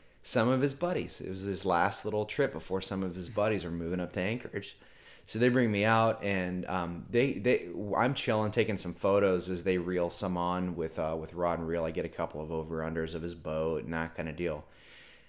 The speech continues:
And then he looks at me, he's like, "Dude, get in the water, go." So I grab my spear gun, I'm, I'm frothing, man.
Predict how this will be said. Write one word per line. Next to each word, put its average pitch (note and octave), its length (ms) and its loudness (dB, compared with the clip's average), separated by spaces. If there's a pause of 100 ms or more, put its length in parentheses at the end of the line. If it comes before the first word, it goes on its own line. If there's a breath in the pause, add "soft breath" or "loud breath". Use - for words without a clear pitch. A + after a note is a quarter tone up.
(160 loud breath)
And F#2+ 120 0
then F2+ 120 0
he F2+ 80 2
looks F#2 220 0
at D2+ 40 -6
me, D#2+ 80 -4
he's E2 80 -6
like, E2+ 160 -8
"Dude, D3+ 180 0
get C#3 140 4
in D3 80 2
the C#3+ 80 0
water, C3 300 -2
go." C3 360 -4 (500 soft breath)
So F#2+ 100 -8
I - 20 -4
grab A#2+ 320 6
my A#2+ 80 2
spear G#2+ 320 2
gun, G2 160 4
I'm, F#2 240 2
I'm G#2 220 2
frothing, F2 720 0
man. - 420 -2